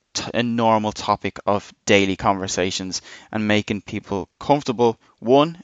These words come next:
expressing how they feel, and then two, if someone is c-, talking to someone and they're expressing how they feel, comfortable that they can respond in a way that is,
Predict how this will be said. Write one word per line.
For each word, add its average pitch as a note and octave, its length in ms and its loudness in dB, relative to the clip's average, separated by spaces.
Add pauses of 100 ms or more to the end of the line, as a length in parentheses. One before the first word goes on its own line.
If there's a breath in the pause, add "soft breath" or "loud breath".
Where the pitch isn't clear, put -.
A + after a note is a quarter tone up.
expressing A#2+ 500 0
how G#2 120 -4
they G2 120 -2
feel, G2 360 0
and G#2+ 180 -4
then G#2+ 140 -2
two, A2+ 400 0 (380 loud breath)
if A#2+ 160 2
someone A2 440 2 (640)
is A2+ 140 0
c-, - 220 -8
talking C#3+ 440 6
to G2 80 -6
someone G2 340 -2
and F#2+ 140 -4
they're F#2+ 100 2
expressing F#2 420 -4
how G2 80 -2
they F#2 120 -2
feel, G2 280 4 (300 loud breath)
comfortable C#3+ 460 2
that A#2+ 140 2
they G#2+ 140 2
can G#2 240 -4 (720 loud breath)
respond A2 840 4 (120)
in A2+ 140 0
a G#2+ 80 2
way G#2 340 6
that F#2+ 220 2
is, F2+ 320 4